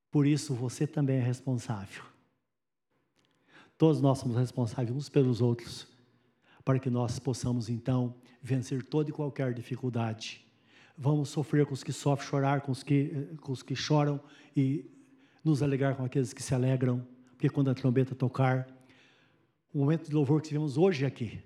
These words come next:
exatamente assim, nós teremos nos céus, com milhões de milhões de irmãos de toda a terra, nós vamos louvar o Senhor para todo sempre.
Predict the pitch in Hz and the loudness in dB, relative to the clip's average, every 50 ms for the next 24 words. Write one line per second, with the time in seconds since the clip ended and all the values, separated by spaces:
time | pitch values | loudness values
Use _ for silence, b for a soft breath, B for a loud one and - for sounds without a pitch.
0 | - - - _ _ _ _ _ _ _ _ _ _ - 165 165 139 - 185 208 | -18 -20 -20 _ _ _ _ _ _ _ _ _ _ 2 2 2 2 2 0 0
1 | 220 - 208 196 160 147 139 123 127 120 - - - 135 135 143 135 - - 147 | 0 0 -2 0 0 0 0 -2 -4 -6 -6 -2 -2 -2 -2 -2 -4 -4 -2 0
2 | 143 151 151 135 - 147 143 139 143 143 135 127 143 143 135 - - - 135 131 | 2 2 2 0 0 0 0 2 2 0 0 0 0 -2 -2 -2 0 2 4 4
3 | 123 113 110 101 - - - - - - b b b b b b b b b b | 4 2 0 -4 -8 -12 -14 -16 -18 -20 b b b b b b b b b b
4 | b b - - 147 160 151 151 151 156 147 135 139 156 180 208 233 233 233 220 | b b -2 2 4 4 4 6 4 4 4 4 6 8 8 8 8 8 6 4
5 | 185 147 147 170 170 170 170 147 143 147 156 156 156 147 127 139 139 139 135 127 | 2 2 2 2 4 4 4 6 6 6 8 8 6 6 6 4 4 6 6 6
6 | 139 139 139 139 139 123 127 127 - - 147 147 127 131 120 - - 147 143 139 | 6 6 8 6 6 6 4 2 4 4 4 6 6 4 2 4 6 6 8 8
7 | 123 123 131 131 135 - - - - - - _ _ _ _ _ _ _ _ _ | 6 6 4 4 2 -2 -6 -14 -20 -20 -20 _ _ _ _ _ _ _ _ _
8 | _ _ _ _ _ _ _ _ _ _ _ _ _ _ _ _ _ _ _ _ | _ _ _ _ _ _ _ _ _ _ _ _ _ _ _ _ _ _ _ _
9 | - 139 135 113 139 139 131 131 135 131 113 120 127 120 120 113 113 - 120 113 | 0 2 2 2 2 2 2 4 4 4 4 2 2 0 0 -2 -2 -2 -2 0
10 | 110 113 117 113 113 113 - - 117 113 110 - 120 117 107 104 - - - 98 | 0 0 0 -2 -4 -6 -6 -4 -4 -4 -4 -4 -4 -4 -4 -6 -8 -8 -10 -10
11 | - - - - - - | -10 -12 -12 -10 -8 -8